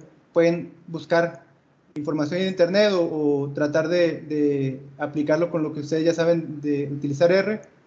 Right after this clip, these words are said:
y utilizar este operador de corchetes para poner una condición en la cual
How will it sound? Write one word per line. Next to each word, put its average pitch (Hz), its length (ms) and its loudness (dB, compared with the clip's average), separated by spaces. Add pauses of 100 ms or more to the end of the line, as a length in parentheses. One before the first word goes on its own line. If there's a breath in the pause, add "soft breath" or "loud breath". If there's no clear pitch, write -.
(240)
y 160 100 -4
utilizar 156 380 0
este 170 280 2
operador 170 280 4
de 170 80 -2
corchetes 180 460 -4
para 147 560 -2 (760)
poner 160 240 -2
una 185 200 0
condición 196 680 -2
en 160 80 -10
la 151 140 -4
cual 165 340 2